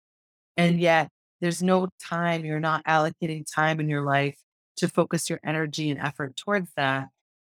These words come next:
you're going to feel a sense of, you know, cognitive dissonance. You know, you're gonna feel, like, a sense of disassociation from what really matters to you. Or let's say, for example,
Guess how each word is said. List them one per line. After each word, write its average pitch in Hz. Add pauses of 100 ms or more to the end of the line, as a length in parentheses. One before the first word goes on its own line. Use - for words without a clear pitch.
you're 175
going 185
to 185
feel 165
a 147
sense 147
of, 139 (840)
you 170
know, 147 (1300)
cognitive 185
dissonance. 135
You 160
know, 165
you're 160
gonna 180
feel, 175
like, 156
a 151
sense 147
of 135
disassociation 139
from 135 (280)
what 160
really 156
matters 139 (120)
to 127
you. 127 (380)
Or 175
let's 175
say, 165
for 165
example, 147